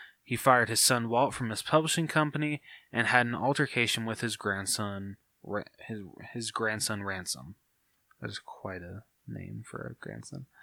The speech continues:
Whatever. Unbeknownst to Blanc, after the party, Harlan's nurse Marta Cabrera, Cabrera apparently accidentally administered,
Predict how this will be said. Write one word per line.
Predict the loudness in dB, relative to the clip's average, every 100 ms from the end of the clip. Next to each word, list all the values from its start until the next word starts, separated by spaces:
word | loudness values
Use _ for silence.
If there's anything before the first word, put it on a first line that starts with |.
| -16 -14 -14 -10
Whatever. | -8 -8 -10 -12 -14 -14 -16 -18 -20 _
Unbeknownst | 8 8 10 8 8 6 4
to |
Blanc, | 6 4 4 2 2
after | 4 4 6
the | 4
party, | 6 4 4 2
Harlan's | 2 8 8 8 4 2 2
nurse | 4 4 2 2
Marta | 2 4 4 2 0 0 -2
Cabrera, | -2 4 8 8 6 0
Cabrera | -4 0 8 10 10 6 -2 -10 -20 -14 -4
apparently | 6 6 8 6
accidentally | 6 6 6 6 8 4
administered, | 4 4 2 2 2 2 2